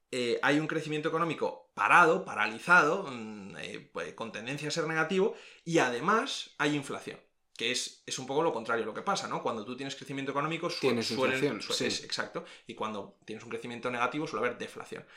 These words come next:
Speaker 1: Pues esto es lo peor de ambos mundos,
Speaker 2: Sí.
Speaker 1: se combina, ¿no? Y entonces, eh, se produce la gran recesión de los años, eh, de los años setenta,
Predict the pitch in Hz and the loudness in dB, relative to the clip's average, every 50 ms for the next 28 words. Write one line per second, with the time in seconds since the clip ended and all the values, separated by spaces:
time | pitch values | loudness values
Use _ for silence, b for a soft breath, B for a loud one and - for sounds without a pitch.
0 | B B B - 139 131 151 151 - 190 170 185 185 - B B B B B 165 | B B B -4 0 2 2 4 6 6 6 6 6 2 B B B B B 10
1 | 175 170 165 160 175 190 196 185 175 156 170 170 151 147 151 165 165 170 175 175 | 10 10 10 10 12 12 12 10 10 8 6 6 4 4 4 4 2 2 2 2
2 | 190 220 - - 135 117 101 95 - _ - - 120 113 - 120 120 127 120 98 | 2 0 0 0 0 0 -2 -4 -8 _ -2 2 2 2 2 0 -2 -4 -6 -6
3 | 67 85 180 - - B B B B B B B B 147 143 135 131 143 147 143 | -8 -8 -8 -10 -14 B B B B B B B B 2 2 2 4 2 2 2
4 | 151 156 151 - - - 131 123 - - - - 147 - 113 101 104 120 131 127 | 2 2 0 0 -2 -4 -4 -4 -2 -2 -2 -2 -2 -2 -2 -2 0 0 0 0
5 | - 135 135 - - 120 95 101 101 107 113 123 123 123 123 - 135 117 - 123 | 0 0 0 0 0 -2 -2 0 2 2 2 2 2 0 -2 -2 -4 -4 -4 -2
6 | 120 123 123 - - 135 127 110 104 - - 110 110 110 110 110 107 104 - - | -4 -4 -6 -8 -10 -8 -8 -6 -6 -6 -6 -6 -8 -6 -6 -6 -6 -6 -6 -8
7 | - - - 113 110 101 95 95 90 107 104 - - 113 117 110 - - - - | -10 -10 -12 -12 -10 -10 -10 -10 -10 -10 -10 -10 -10 -10 -10 -8 -10 -8 -8 -8
8 | 120 117 107 135 143 - | -6 -4 -2 -4 -4 -4